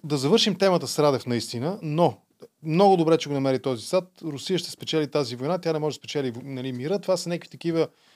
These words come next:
може би, може да се пробва да пише текстове на кавъри на песен на Pink Floyd, примерно, нещо от рода, нали? Ще му се получи. А и предполагам, че Роджер Уотърс ще е доволен, нали,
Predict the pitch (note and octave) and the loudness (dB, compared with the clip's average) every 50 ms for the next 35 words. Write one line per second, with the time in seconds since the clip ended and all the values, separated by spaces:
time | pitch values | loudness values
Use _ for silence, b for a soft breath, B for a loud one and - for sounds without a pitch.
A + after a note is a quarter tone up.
0 | b b b b b E3+ F3 D3+ C3 C3+ D3+ E3+ E3+ E3+ _ _ - - _ - | b b b b b 0 0 0 0 0 0 -2 -2 -2 _ _ -20 -20 _ -20
1 | - - D3 D3+ D#3+ D3+ - - C#3 - D#3+ D#3+ D3+ C#3 C3 A#2+ - D#3 C#3 - | -16 -10 -4 -2 -2 -2 -2 -4 -2 2 4 4 4 4 2 -2 -4 -2 -2 -2
2 | D3 B2 _ _ - D#3 C#3 - - C#3+ C#3+ C3+ B2 - - D3+ C#3 C3+ C#3 C3+ | -4 -6 _ _ -2 -2 -2 -2 -4 -6 -4 -4 -4 0 2 2 2 2 2 -2
3 | B2+ A#2 - C#3 - - C3 A#2+ - - C3 A#2 - - C3 A#2+ A2+ - A#2 A2+ | -4 -2 -2 -4 -2 -2 -6 -6 -4 -4 -6 -6 -4 -2 -2 -2 -2 -4 -10 -8
4 | A2 A2+ A2+ A#2+ A2+ - - A#2 - - A#2 A#2 A#2+ A#2 A#2+ D3+ F#3+ - - b | -8 -8 -8 -8 -8 -8 -10 -12 -10 -8 -8 -6 -6 -6 -6 -6 -8 -8 -12 b
5 | b b b b b b b b b b b b - - - D3+ C3 - - A#2+ | b b b b b b b b b b b b -6 -4 -4 -4 -6 -6 -8 -8
6 | - C3+ C3+ C#3 C3 - - - - - D#3+ E3 E3 E3 E3 E3 D#3 - F3 E3 | -4 0 0 2 2 2 0 -2 -2 -2 0 2 2 2 0 -4 -2 0 0 0
7 | D3 - C#3+ C#3+ D3 C#3+ C3 C3+ B2 C3 C#3 C3+ C#3 A2+ - - C3+ A#2 A2+ A2 | 2 2 2 2 2 2 2 2 2 2 0 0 -2 -4 -4 -4 -4 -4 -4 0
8 | A#2 A#2 A2+ G#2+ G#2 G#2 G#2 G#2+ | 0 0 0 0 -4 -8 -10 -12